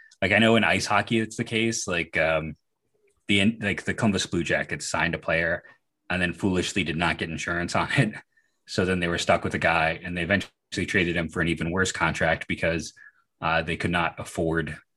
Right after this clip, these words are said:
they'd rather have a guy who could play over one who couldn't,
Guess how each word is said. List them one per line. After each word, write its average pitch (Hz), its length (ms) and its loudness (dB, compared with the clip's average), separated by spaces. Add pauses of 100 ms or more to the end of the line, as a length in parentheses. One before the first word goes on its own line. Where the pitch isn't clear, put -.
(360)
they'd 98 160 2
rather 98 180 6
have 98 120 6
a 90 120 -2 (280)
guy 85 120 4
who 82 40 2
could 80 140 -6
play 85 160 0
over 80 180 -4
one 73 160 0
who 76 80 -4
couldn't, 76 400 -4